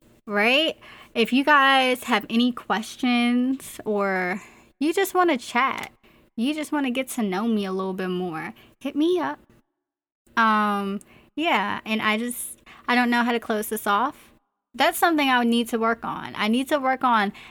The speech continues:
how to close these episodes because it can be tough. It can be tough figuring out a closer for an episode. So I just wanna say thank you for listening to this chapter.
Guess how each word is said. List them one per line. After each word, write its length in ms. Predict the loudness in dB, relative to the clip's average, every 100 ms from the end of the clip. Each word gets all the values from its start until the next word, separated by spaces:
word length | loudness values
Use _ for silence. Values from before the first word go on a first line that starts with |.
| -4
how 340 | 4 6 4
to 220 | 2 -4 -4
close 500 | 0 0 0 -2 -4
these 220 | -4 0
episodes 800 | -2 0 -4 -4 -6 -10 -14 -6
because 340 | -2 0 0
it 180 | -2 0
can 200 | 0 0
be 180 | 0 -6
tough. 560 | -2 0 0 -4 -16 -20 -20 -6
It 120 | -4
can 140 | 0 0
be 140 | 0
tough 260 | 2 0 0
figuring 460 | -4 -2 -2 -2
out 280 | -2 -2 -4 _
a 80 | -10
closer 600 | -4 -2 -2 -6 -12 -14 -20 -20 -20
for 400 | -4 0 0 -2 -8 -8
an 120 | -6
episode. 640 | -4 -6 -8 -10 -10 -14 -20 -20 -20 -4
So 500 | 2 4 4 2 0 2
I 180 | 2
just 220 | 2 -4 -2
wanna 240 | -2 -2
say 380 | -6 -8 -8 -10 -16 _ _ -20 -14 -12 -12 -20 -20 -20 -20 -20 -20 -20 0
thank 300 | 2 2 0
you 240 | 0 0
for 180 | -2 -4
listening 320 | -4 -4 -6
to 120 | -6
this 180 | -8 -10
chapter. 560 | -2 -2 -2 -6 -8